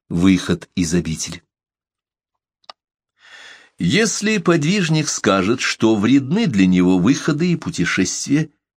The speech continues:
предпринимаемые для необходимых общих потреб,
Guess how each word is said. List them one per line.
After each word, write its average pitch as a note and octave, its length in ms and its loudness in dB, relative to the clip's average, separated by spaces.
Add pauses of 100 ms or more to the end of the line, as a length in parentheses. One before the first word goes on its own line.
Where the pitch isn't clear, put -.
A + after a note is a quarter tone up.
предпринимаемые G2 920 2
для E2+ 160 2
необходимых F#2 720 0
общих - 560 -2
потреб, F2+ 520 -4